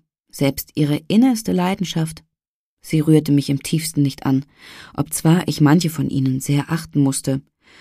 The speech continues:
und mein Mitleid mit ihrer unerwiderten Liebe in Erinnerung eigenen Schicksals mich oft erschütterte. Alle waren sie gut zu mir,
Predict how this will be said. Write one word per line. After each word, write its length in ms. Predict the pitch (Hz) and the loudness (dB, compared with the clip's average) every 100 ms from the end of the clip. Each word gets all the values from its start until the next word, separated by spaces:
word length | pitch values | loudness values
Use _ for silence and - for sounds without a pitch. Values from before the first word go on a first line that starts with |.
| _ _ | _ _
und 160 | - 143 | -6 2
mein 180 | 147 139 | 4 6
Mitleid 420 | 151 156 139 139 | 4 2 -4 -2
mit 200 | 139 - | -4 -2
ihrer 220 | 143 135 | -2 0
unerwiderten 600 | 175 190 139 165 147 147 | 2 2 2 0 0 2
Liebe 480 | 139 160 214 165 190 - | 2 2 0 0 -2 -4
in 140 | 160 | 0
Erinnerung 800 | 151 156 185 190 165 160 165 - _ _ | 0 0 -2 -2 -2 -2 -4 -8 _ _
eigenen 340 | - 165 185 175 | -6 -4 -2 -4
Schicksals 560 | - - - 175 165 | -6 -10 -6 -6 -6
mich 220 | 180 160 - | -10 -10 -10
oft 200 | 196 - | -10 -10
erschütterte. 480 | 160 214 165 - 175 _ _ _ _ _ _ _ - - - - _ _ _ | -8 -8 -10 -16 -20 _ _ _ _ _ _ _ -20 -20 -20 -20 _ _ _
Alle 300 | - 220 240 | -6 0 2
waren 260 | 220 214 214 | 4 4 2
sie 100 | 214 | -2
gut 240 | 214 220 | -4 -4
zu 100 | - | -2
mir, 240 | 156 151 | -2 -2